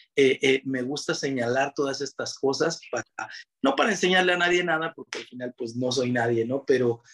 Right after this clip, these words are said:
sí, sí me doy cuenta de muchas cosas que se están dejando en el olvido y, y ya lo dice, eh, la, la,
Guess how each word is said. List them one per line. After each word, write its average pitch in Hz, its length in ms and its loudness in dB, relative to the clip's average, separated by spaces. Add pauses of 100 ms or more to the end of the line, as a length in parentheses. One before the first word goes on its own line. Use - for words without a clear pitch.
(140)
sí, - 380 -2
sí - 180 -2
me 170 140 6
doy 165 180 6
cuenta 160 300 0
de 151 140 2
muchas 147 360 -6
cosas 151 460 -2
que 135 160 -6
se 131 140 -12
están 156 300 -2
dejando 143 360 -2
en 143 80 -2
el 131 140 0
olvido 143 520 2 (400)
y, 143 220 -6
y 135 720 -10 (240)
ya 160 100 2
lo 156 120 6
dice, 147 520 0
eh, 113 180 -6 (180)
la, 117 220 -6
la, 107 260 -4